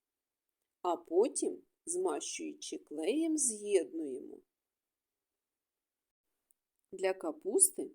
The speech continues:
ми беремо квадрати зеленого кольору однакового розміру. З квадратів ми будемо вирізати круги, обрізаючи кути, заокруглюючи їх.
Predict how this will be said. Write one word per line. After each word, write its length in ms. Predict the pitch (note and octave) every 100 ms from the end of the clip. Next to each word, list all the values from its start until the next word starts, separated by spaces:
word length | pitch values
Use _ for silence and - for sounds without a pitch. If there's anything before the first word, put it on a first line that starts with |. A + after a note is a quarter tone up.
| _ _ -
ми 100 | F3
беремо 480 | F3 F#3+ F#3 G3 E3
квадрати 880 | - D3+ D#3 D#3 D#3 F#3+ F4+ G#3 - _ -
зеленого 720 | F3 D#3+ E3+ G#3+ C#4 C4+ D#4+
кольору 680 | D#4 A3+ F#3 C#3+ C3 C#3+ - _ _ _
однакового 920 | E3 D#3+ - E3 A3 C4+ B3+ C4 B3+
розміру. 640 | C4 A3+ E3+ - C#4 G#2+ - F#3+ _ _ _ _ _ _ _ _ _ _ _ _ _ _
З 120 | -
квадратів 880 | - E4 E3+ - - F3+ D#4 - - - _ _ _
ми 160 | - F#3
будемо 380 | E3 E3+ E3 D3
вирізати 720 | E3+ C#4+ - - E3 A#3 D#4
круги, 640 | D4+ C#4+ C#4+ A3+ F3 D3+ - _ _ _ _ _
обрізаючи 1080 | F3+ F3+ G3 G#3+ G#3 F#3+ C#3 C3 - - E3
кути, 600 | - C#4+ - - A#3 F4 -
заокруглюючи 1300 | D#4+ D#4 F#3+ B3+ F#4+ C#4 A3 G3 F#3+ F#3 F3+ - -
їх. 280 | - -